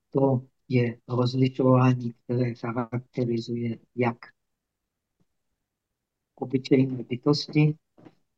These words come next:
tak i žáky. Výstup žáků je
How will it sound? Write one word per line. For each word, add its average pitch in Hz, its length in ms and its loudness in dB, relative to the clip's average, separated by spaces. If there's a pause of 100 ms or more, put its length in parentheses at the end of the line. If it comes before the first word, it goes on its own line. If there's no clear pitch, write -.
(800)
tak 143 180 0 (360)
i 120 340 0 (1040)
žáky. 131 520 4 (4000)
Výstup 143 480 0
žáků 131 500 4
je 135 560 2